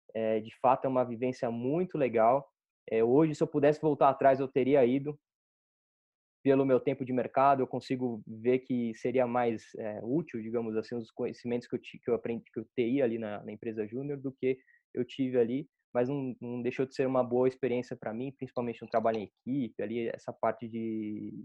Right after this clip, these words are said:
de unidade ali do time. Mas eu queria que você explorar um pouco mais contigo,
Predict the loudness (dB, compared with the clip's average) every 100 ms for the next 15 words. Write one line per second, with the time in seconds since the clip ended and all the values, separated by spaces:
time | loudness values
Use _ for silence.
0 | -18 _ _ -8 -4 -2 2 4 4 0
1 | -6 -8 -12 -12 -12 -12 _ _ _ _
2 | -4 -2 2 2 2 -2 -2 -2 -4 -10
3 | 0 4 6 6 2 2 2 2 0 -10
4 | -8 -4 -2 -2 -6